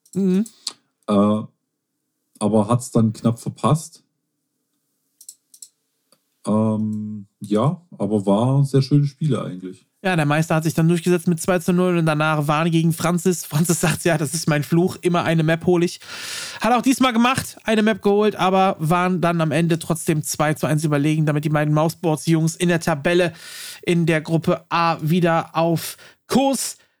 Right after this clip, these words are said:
Speaker 1: Und, äh, damit ist X-Lord aktuell Erster. Francis noch auf Platz zwei hier auf der E-S-L-Seite.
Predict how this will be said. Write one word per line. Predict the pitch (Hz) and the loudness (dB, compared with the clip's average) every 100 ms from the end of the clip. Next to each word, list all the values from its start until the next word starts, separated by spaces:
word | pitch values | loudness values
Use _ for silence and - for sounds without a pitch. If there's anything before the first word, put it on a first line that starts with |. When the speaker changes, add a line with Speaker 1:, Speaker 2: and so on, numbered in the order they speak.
| - | -2
Speaker 1:
Und, | 180 175 175 165 | 2 2 2 0
äh, | 180 170 170 170 165 _ - | 0 2 2 0 -4 _ -6
damit | 156 165 | -4 -4
ist | 165 - | -6 -6
X-Lord | 185 - 170 - | -6 -2 -2 -2
aktuell | - - 160 | -4 -2 -2
Erster. | 233 269 - 262 277 - - | 0 -2 0 0 0 -4 -20
Francis | - - 226 285 285 | -6 0 0 0 0
noch | 214 208 254 | 2 2 2
auf | 247 - | -2 -2
Platz | 240 196 - - | -4 -4 -12 -12
zwei | - 170 170 | -6 -2 0
hier | 226 233 | 2 0
auf | 151 | 0
der | - 226 | -2 -2
E-S-L-Seite. | 175 214 - 214 202 208 269 | 0 0 -2 0 0 0 -2